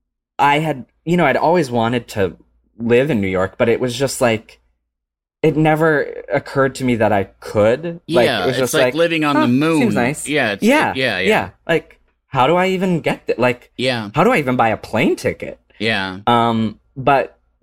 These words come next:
Speaker 1: being, um, you know, so, uh, alone and codependent and very,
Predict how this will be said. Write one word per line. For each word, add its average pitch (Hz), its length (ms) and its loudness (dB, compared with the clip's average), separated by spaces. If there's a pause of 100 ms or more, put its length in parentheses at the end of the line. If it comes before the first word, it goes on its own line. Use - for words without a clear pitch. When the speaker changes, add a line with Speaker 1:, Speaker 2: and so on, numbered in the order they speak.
(120)
Speaker 1:
being, 139 500 0 (100)
um, 101 560 0 (540)
you 294 160 0
know, 87 320 0 (720)
so, 120 600 0
uh, 85 200 -6
alone 120 400 2
and 113 140 -4
codependent 110 720 -2
and 104 180 -4
very, 110 460 0